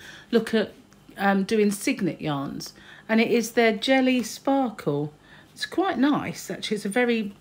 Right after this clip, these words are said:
very chunky yarn, though. It's like a chenille with a sparkle.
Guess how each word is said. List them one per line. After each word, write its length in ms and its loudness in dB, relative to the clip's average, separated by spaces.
very 220 0
chunky 420 -2
yarn, 380 2
though. 240 -2
It's 140 -10
like 200 0
a 140 0
chenille 440 2
with 160 -2
a 40 -4
sparkle. 760 -4